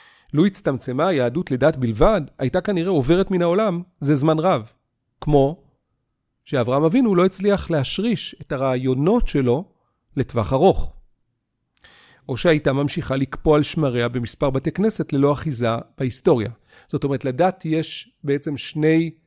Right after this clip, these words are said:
כשלים, אם אפשר לקרוא לזה ככה. סטגנציה, זאת אומרת שהדת נשארת מנוונת,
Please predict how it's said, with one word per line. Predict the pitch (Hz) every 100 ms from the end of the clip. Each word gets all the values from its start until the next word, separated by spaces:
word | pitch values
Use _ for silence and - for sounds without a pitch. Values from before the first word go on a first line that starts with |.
| _ _
כשלים, | - - 151 143 139 104 - _
אם | 143
אפשר | 120 143
לקרוא | 127 123 127
לזה | 117
ככה. | - 120 - - _ _ _ _
סטגנציה, | - 185 147 131 107 135 127 - _ _ _ -
זאת | 139
אומרת | 151 147 131
שהדת | 139 131 131 160
נשארת | 143 - 151 139 143
מנוונת, | 143 139 120 117 117 123